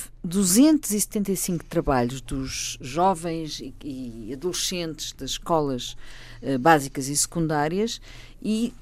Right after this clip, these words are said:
criou mais um prémio, portanto, começou por ser o audiovisual,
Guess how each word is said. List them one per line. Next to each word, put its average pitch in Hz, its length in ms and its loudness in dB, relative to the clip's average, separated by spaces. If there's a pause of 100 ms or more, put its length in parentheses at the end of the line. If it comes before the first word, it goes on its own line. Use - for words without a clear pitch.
(160)
criou 247 300 8
mais 202 260 4
um 170 100 -6
prémio, 185 400 -2
portanto, 170 320 -4
começou - 380 -4
por - 100 -10
ser 170 220 -2
o 151 100 -2
audiovisual, 151 960 0